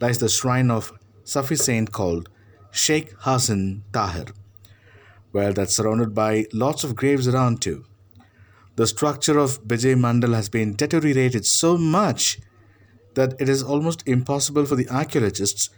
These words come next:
to decipher the utilities of the fort. A wall and a barbed wire have been enclosed around it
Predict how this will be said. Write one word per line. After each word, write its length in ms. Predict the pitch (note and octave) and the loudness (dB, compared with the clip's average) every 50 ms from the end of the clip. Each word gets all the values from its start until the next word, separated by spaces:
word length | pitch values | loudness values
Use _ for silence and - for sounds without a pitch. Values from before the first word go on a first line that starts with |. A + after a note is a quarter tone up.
| - - | -8 -2
to 80 | - C#3 | 0 2
decipher 680 | B2+ B2+ C3 D#3+ - - E3 - C#3+ A2 F#2 F2+ E2+ D#2+ - - - | 2 4 2 2 2 0 -2 0 0 0 -2 -2 -6 -8 -14 -14 -6
the 80 | - B2+ | -2 -2
utilities 560 | B2 A#2+ - - C3+ C3 C3 E3 D#3+ C#3+ G#2+ | -2 -2 0 0 0 0 0 0 -2 -2 -2
of 120 | G#2 F#2 - | -2 -4 -4
the 80 | F#2 | -8
fort. 360 | - - - F2 E2+ E2+ - - - _ _ _ _ - - _ _ _ - - _ _ _ - - - _ _ - - _ _ - | -6 -4 -6 -6 -6 -8 -12 -16 -20 _ _ _ _ -20 -20 _ _ _ -20 -20 _ _ _ -20 -20 -20 _ _ -20 -20 _ _ -6
A 80 | - B2+ | -4 -2
wall 480 | B2 B2 D3 E3+ F3+ F#3+ G3+ G#3+ - - | 0 2 2 4 4 4 2 2 0 0
and 120 | C3 C3 C3+ | 0 2 2
a 80 | B2+ | 2
barbed 460 | G#2+ G2+ - C3+ C3 C#3 C3+ C3 - - | 0 0 0 0 2 2 0 -2 -4 -8
wire 560 | A2 G2 G#2 A2+ B2 C3+ B2 F#2+ D#2+ D#2 E2+ - - - - - - - | -6 -4 -2 0 0 0 0 0 -2 -6 -12 -18 -20 -20 -20 -20 -14 -6
have 120 | - C3 | -4 0
been 240 | B2 C#3+ C#3 C3 B2+ - | 2 2 2 0 0 -2
enclosed 600 | C3 B2+ B2+ B2+ - - D3+ D#3+ E3+ E3 - - - | 0 0 0 -2 -2 0 2 2 2 2 0 -4 -4
around 420 | B2 A2 G#2+ B2 C3+ D#3 F3+ E3+ C3 | -4 -2 0 0 0 2 2 2 2
it 240 | G#2 G2 - - | 0 0 -2 -6